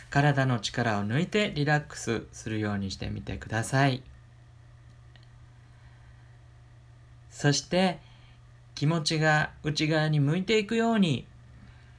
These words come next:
呼吸を使って、より落ち着いたリラックスモード、トランスモードに一緒になっていきたいと思います。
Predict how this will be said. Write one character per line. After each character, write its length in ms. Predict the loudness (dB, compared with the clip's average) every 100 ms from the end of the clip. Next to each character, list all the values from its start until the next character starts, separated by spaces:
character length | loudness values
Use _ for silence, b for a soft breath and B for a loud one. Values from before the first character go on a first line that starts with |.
| B 0
呼 120 | 0
吸 300 | 2 4 4
を 60 |
使 260 | 0 -2 -2
っ 60 | -2
て、 480 | 0 4 4 4 -2 b b b b b -6
よ 200 | 0 2
り 120 | 4
落 300 | 2 0 -4
ち 20 |
着 160 | -2 -2 -2
い 20 |
た 420 | 2 4 4 2 -6 B B B B B B
リ 100 | 0
ラ 120 | 2 2
ッ 40 |
ク 140 | 0
ス 100 | 0
モ 240 | 2 4 4
ー 40 |
ド、 280 | 4 2 0 -14 -12
ト 120 | -2 0
ラ 180 | 2
ン 40 | 0
ス 120 | 0
モ 180 | 0 2
ー 20 |
ド 140 | 4
に 300 | 4 2 -2 -6
一 80 | -2
緒 160 | 0 2
に 140 | 2
な 140 | 2 2
っ 20 |
て 160 | 0
い 60 | -4
き 40 | -2
た 160 | -2
い 80 | -2
と 160 | -4 -4
思 220 | -2 0
い 60 |
ま 220 | 2 2
す。 140 | 0